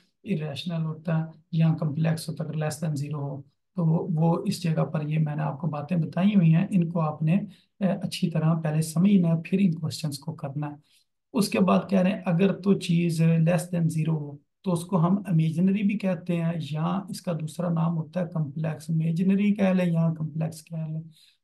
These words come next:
तो इसके ये दोनों ही आंसर हैं, जिस तरह मर्जी आप इसको कह लें। तो इस तरह ये जो, अ, exercise है,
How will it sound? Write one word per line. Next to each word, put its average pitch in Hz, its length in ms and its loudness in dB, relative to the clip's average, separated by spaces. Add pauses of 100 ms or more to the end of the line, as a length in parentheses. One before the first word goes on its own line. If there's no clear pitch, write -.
तो 190 80 2
इसके 202 320 2
ये 196 140 6
दोनों 180 300 6
ही 156 60 4
आंसर 147 360 -6
हैं, 151 140 -4
जिस 156 220 -6
तरह 165 120 0
मर्जी 160 340 0
आप 160 200 -4
इसको 165 340 -6
कह 170 340 -4
लें। 151 140 -4 (520)
तो 185 240 0
इस - 280 -2
तरह 170 420 4 (100)
ये 160 280 2
जो, 160 500 0
अ, 160 280 -2
exercise 160 680 -4
है, 156 260 -2